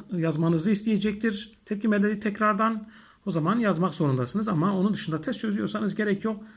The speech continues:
Sadece delta H'lar üzerinde işlem yapmaya çalışacağız burada. Evet, şöyle bakın, karbon monoksit, biz ana tepkimeye bakıyoruz. Yani son tepkimeye bakıyoruz.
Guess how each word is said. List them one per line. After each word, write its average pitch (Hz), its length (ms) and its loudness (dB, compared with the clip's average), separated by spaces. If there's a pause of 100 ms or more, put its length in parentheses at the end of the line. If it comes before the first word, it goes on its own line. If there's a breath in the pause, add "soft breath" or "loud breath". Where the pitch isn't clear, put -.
Sadece 185 380 -2
delta 190 320 0
H'lar 156 200 -2
üzerinde 160 300 0
işlem 196 400 0 (380 loud breath)
yapmaya 214 440 0
çalışacağız 190 480 0
burada. 135 300 0 (1300 loud breath)
Evet, 262 200 2
şöyle 254 380 4 (160)
bakın, 208 500 0 (220)
karbon 226 360 2
monoksit, 262 640 0
biz 277 220 2
ana 294 240 2
tepkimeye 254 420 2
bakıyoruz. 185 280 2
Yani 202 180 6
son 247 200 2
tepkimeye 170 600 2
bakıyoruz. 247 500 -2